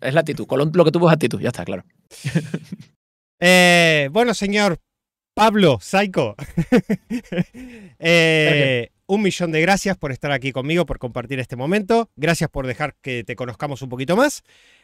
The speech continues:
Speaker 2: Eh, seguí haciendo lo que estás haciendo, que va fenomenal, y me, me encanta tu contenido. Eh, me gusta cuando veo tus videos porque conozco también juegos, me haces también conocer juegos y fui consumidor también,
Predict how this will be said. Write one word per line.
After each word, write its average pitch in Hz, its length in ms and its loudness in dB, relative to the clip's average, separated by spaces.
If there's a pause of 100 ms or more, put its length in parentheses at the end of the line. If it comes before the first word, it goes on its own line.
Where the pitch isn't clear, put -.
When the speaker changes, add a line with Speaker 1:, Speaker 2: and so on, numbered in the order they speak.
(100)
Speaker 2:
Eh, 147 180 2
seguí 147 280 -2
haciendo 147 340 -4
lo 127 80 -2
que 120 60 -6
estás 127 180 -4
haciendo, 127 320 -4
que 113 80 -2
va 117 160 2
fenomenal, 143 640 2
y 123 140 -16
me, 110 320 -10
me 113 100 -8
encanta 143 300 -6
tu 123 80 -10
contenido. 151 500 -2 (640)
Eh, 123 920 -2 (920)
me 131 140 -4
gusta 156 280 0
cuando 127 400 0
veo 135 380 2
tus 131 180 -4
videos 165 340 0
porque 117 300 -12 (260)
conozco 165 400 -8
también 139 240 -8
juegos, 233 440 0 (200)
me 143 100 -4
haces 220 240 -2
también 175 260 -2
conocer 156 340 -2
juegos 226 440 -2 (420)
y 160 380 0
fui 196 200 0
consumidor 147 600 0
también, 156 440 0